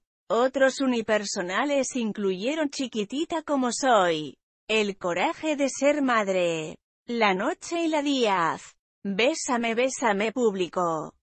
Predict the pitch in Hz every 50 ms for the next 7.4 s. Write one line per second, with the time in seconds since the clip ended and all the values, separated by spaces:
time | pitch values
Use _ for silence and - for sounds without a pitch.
0 | _ - 247 240 240 226 240 233 226 220 220 247 214 226 311 294 294 277 - 269
1 | 262 247 - - 226 190 175 160 156 151 143 - _ _ _ - 220 214 208 196
2 | - - 269 285 311 262 247 240 254 302 320 320 - - 320 294 - 240 226 220
3 | 196 190 220 226 208 180 185 180 175 170 165 160 156 165 175 - - - _ _
4 | _ _ _ _ - - - 233 226 _ - 285 285 302 320 339 339 330 311 302
5 | 294 269 262 254 233 214 202 190 180 170 165 156 156 - - _ _ _ 196 214
6 | 233 254 254 240 226 214 233 269 294 311 302 285 - - 302 294 285 254 - -
7 | - 262 233 196 185 175 160 -